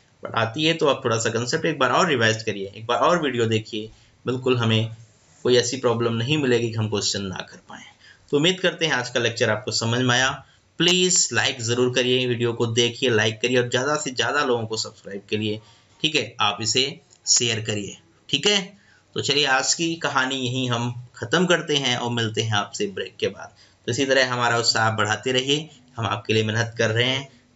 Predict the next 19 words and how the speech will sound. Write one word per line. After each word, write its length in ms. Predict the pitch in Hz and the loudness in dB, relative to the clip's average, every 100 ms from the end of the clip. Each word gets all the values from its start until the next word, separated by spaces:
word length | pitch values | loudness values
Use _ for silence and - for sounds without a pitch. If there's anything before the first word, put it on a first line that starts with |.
| _ - | _ -8
ठीक 180 | 135 135 | -2 0
है, 120 | 107 | 0
नई 120 | 107 113 | 0 0
नई 160 | 113 | 2
वीडियो 240 | 113 113 113 | 2 2 2
हम 100 | 110 | 2
आपके 260 | 101 - | 0 0
लिए 80 | 107 | 0
लेकर 400 | 104 107 117 113 110 | 2 2 0 0 0
आएंगे 440 | 123 135 143 156 - _ _ _ | 0 0 -2 -4 -8 _ _ _
जिससे 220 | 113 - 120 | -2 2 2
आपका 380 | 110 - 110 104 107 - _ - | 0 0 0 0 -6 -16 _ -10
concept 500 | 120 113 190 185 - | -4 0 2 0 -4
clear 240 | - 123 120 | 0 2 2
हो 160 | 117 | 2
जाए, 220 | 107 104 101 | 0 0 -4
आप 140 | - | -10
एक 300 | 107 113 113 110 | -12 -8 -8 -4
topic 380 | 110 107 143 | -4 -2 -6